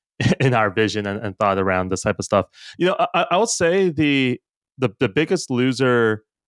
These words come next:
in a lot of ways is literally, <sighs>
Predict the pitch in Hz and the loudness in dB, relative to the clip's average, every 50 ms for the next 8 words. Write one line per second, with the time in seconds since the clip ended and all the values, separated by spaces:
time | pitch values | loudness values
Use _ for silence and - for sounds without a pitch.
0 | _ _ - 123 120 113 107 110 113 123 123 123 104 110 107 107 107 107 107 98 | _ _ -2 -2 0 0 2 2 2 2 0 0 0 0 2 2 2 2 2 0
1 | 87 - - - _ _ _ _ _ _ _ - - - 131 117 101 87 - 107 | -2 -6 -12 -18 _ _ _ _ _ _ _ -16 -8 -4 -2 -2 -2 -4 -4 -2
2 | 110 113 120 127 123 120 117 117 113 110 107 - _ _ | 0 0 2 2 2 2 2 0 -2 -2 -4 -8 _ _